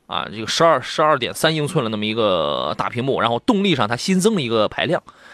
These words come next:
现在不是都流行小排量涡轮增压吗？它原来卖的是两点零升，对吧？现在，哎，我给你配一个一点四T的一个涡轮增压发动机，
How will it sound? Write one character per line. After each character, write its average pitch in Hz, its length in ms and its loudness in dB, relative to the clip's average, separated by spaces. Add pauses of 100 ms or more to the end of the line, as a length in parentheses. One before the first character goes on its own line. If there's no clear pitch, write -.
(140)
现 170 160 0
在 160 80 4
不 143 100 0
是 160 60 4
都 156 140 4
流 139 100 4
行 139 100 0
小 117 160 0
排 113 100 -2
量 135 120 2
涡 131 80 0
轮 127 140 0
增 131 80 -2
压 131 160 2
吗？ 98 180 -2 (180)
它 131 140 -2
原 131 140 0
来 139 100 2
卖 139 140 0
的 117 40 -4
是 113 100 -8
两 110 140 2
点 117 140 -2
零 113 100 -4
升， 131 200 -4
对 139 80 2
吧？ 110 140 2 (440)
现 147 180 2
在， 131 120 2
哎， 131 220 0
我 127 120 0
给 123 80 -4
你 110 80 -4
配 120 160 0
一 107 60 2
个 110 140 0
一 147 180 -4
点 107 280 -2
四 - 280 -4
T - 280 -4
的 120 120 2
一 78 80 -6
个 82 80 -4
涡 131 300 2
轮 123 280 -2
增 190 320 -2
压 190 240 -2
发 185 180 -6
动 - 160 -14
机， - 200 -20